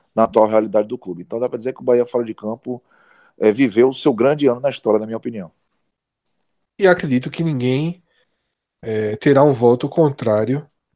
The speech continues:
Speaker 2: a tudo isso que o Bahia fez fora de campo, porque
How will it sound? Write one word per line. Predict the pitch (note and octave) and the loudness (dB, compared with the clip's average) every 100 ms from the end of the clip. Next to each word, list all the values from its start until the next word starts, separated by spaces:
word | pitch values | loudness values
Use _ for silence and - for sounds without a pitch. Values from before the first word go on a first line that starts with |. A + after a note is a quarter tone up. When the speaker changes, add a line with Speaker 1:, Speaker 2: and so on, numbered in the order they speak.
| _ _ - | _ _ -12
Speaker 2:
a | A#2 | -12
tudo | - D#3 C#3+ | -2 2 4
isso | C3 - | 2 0
que | |
o | C#3+ | 4
Bahia | C3 B2 C3 | 4 4 2
fez | C3+ B2 | -2 -2
fora | C3+ C#3+ | -2 -2
de | F#3+ | -4
campo, | - C3 - - | -4 -2 -4 -8
porque | D#3+ C#3+ - D#3 D3+ C3+ A2+ | -12 -8 0 2 2 0 -4